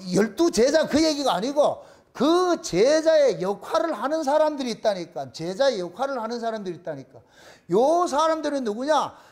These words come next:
예수님께서 다시 오실 그 예수님의 소식을 자기 종들에게 줘가지고서 이 종들이 이 복음을 가지고서 어디로 가느냐? 그리로 가는 거예요.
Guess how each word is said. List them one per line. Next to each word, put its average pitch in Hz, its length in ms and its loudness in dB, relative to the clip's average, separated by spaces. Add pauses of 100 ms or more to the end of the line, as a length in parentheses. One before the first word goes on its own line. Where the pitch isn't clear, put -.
(140)
예수님께서 285 1800 2 (240)
다시 214 320 -2
오실 294 300 0
그 294 200 -4
예수님의 262 560 2
소식을 254 1000 -4 (520)
자기 277 340 2
종들에게 311 680 2
줘가지고서 233 1160 0 (320)
이 349 580 0
종들이 240 760 -2
이 311 540 0
복음을 220 520 -6
가지고서 185 460 -8
어디로 151 280 -10
가느냐? 139 560 -8 (300)
그리로 202 340 -8
가는 127 320 -8
거예요. 104 220 -16